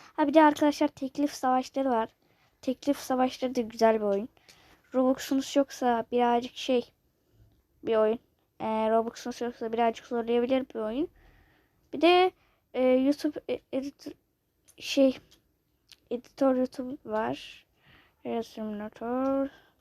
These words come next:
Strokeman Simulator da var. Ona da girebilirsiniz. Ondan sonra Brookhaven'a girirsiniz. Girin isterseniz. Ben bir şey demem. Öyle yani arkadaşlar. Başka oyun var mı? Ha bak. Ben bunu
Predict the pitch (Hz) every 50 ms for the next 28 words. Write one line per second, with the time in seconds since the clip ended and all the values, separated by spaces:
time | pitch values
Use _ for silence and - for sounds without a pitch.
0 | _ _ _ _ _ _ _ _ _ _ _ _ - - - - 269 262 262 254
1 | 240 - - 247 254 247 247 247 254 - - - - - 247 240 240 240 247 -
2 | 254 240 - 233 214 208 208 208 214 220 220 220 220 208 208 214 208 208 202 208
3 | - - - 214 220 233 - - - - _ _ _ _ - - _ _ _ _
4 | _ _ _ _ _ _ - 240 240 240 226 214 - - - - 233 240 247 254
5 | 254 262 269 262 277 294 - - - 359 359 370 370 381 349 359 349 359 370 370
6 | 370 359 - - 320 330 359 370 - - - 339 269 247 233 226 226 - - -
7 | 233 226 226 - 277 277 302 - - 320 302 294 285 - 330 - 285 277 302 339
8 | - - - - - - - - _ _ _ _ _ _ _ _ _ _ _ _
9 | _ _ _ _ _ _ _ _ _ _ _ _ _ - - 294 311 320 294 302
10 | 294 269 262 254 247 254 - - 240 240 240 - - 311 320 320 320 269 269 -
11 | - - - 277 285 285 277 285 285 285 285 254 233 240 262 285 302 302 302 302
12 | - - _ _ _ - - - - - - 339 339 320 311 - - - - -
13 | - - _ 285 294 311 320 320 330 330 330 330 -